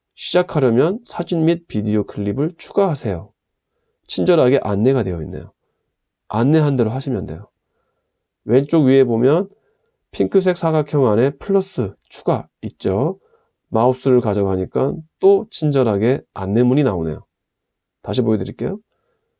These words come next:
사진 및 비디오를 이 프로젝트에 추가. 누릅니다. 옵션이 세 개가 나와요.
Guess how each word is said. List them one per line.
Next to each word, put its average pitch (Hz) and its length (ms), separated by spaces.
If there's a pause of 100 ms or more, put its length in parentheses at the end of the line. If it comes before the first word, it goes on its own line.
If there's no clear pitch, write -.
(600)
사진 185 400
및 185 260
비디오를 127 640 (180)
이 131 220
프로젝트에 151 580
추가. - 420 (1120)
누릅니다. 120 560 (720)
옵션이 170 420
세 185 180
개가 170 220
나와요. 87 460